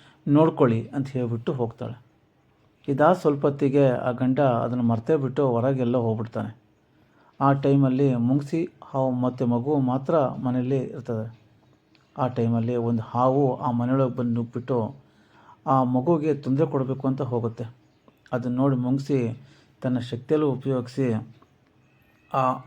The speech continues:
ಹಾವಿನ ಜೊತೆ ಜ-, ಜಗಳ ಆಡ್ಬಿಟ್ಟು ಆ ಹಾವನ್ನ ಸಾಯಿಸ್ಬಿಡುತ್ತೆ. ಸಾಯಿಸಿ, "ಹೇಗಾದ್ರೂ ನನ್ನ ಒಡತಿ, ಅಂದರೆ ನಮ್ಮ ಮನೆ ಇವ್ರಿಗೆ ಹೇಳಬೇಕು" ಅಂದ್ಬಿಟ್ಟು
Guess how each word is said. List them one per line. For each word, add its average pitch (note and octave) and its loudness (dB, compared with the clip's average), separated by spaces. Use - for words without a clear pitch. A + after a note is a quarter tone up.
ಹಾವಿನ D3+ -2
ಜೊತೆ C#3 -4
ಜ-, D3+ -8
ಜಗಳ C#3+ 2
ಆಡ್ಬಿಟ್ಟು C3 2
ಆ D3+ -4
ಹಾವನ್ನ B2+ 0
ಸಾಯಿಸ್ಬಿಡುತ್ತೆ. B2 -4
ಸಾಯಿಸಿ, C#3+ 0
"ಹೇಗಾದ್ರೂ C#3+ 0
ನನ್ನ C#3+ 6
ಒಡತಿ, C3+ -2
ಅಂದರೆ C3 0
ನಮ್ಮ C3 0
ಮನೆ C#3 4
ಇವ್ರಿಗೆ C#3+ 0
ಹೇಳಬೇಕು" C#3 2
ಅಂದ್ಬಿಟ್ಟು B2 -2